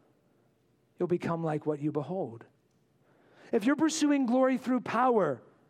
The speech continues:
you'll be constantly beholding those who have more power than you do. And the more you behold what looks like power,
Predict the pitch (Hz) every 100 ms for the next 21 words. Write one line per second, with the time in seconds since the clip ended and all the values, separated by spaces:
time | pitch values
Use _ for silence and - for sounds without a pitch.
0 | _ _ - - 247 262 - 262 311 302
1 | 285 285 269 233 262 254 214 240 285 -
2 | - - 247 254 247 254 - 226 262 277
3 | 262 262 285 294 226 151 123 - - -
4 | - 240 240 233 269 339 320 294 285 247
5 | 262 269 240 233 - - 202 311 - -
6 | - - 208 220 214 - - - 202 208
7 | 226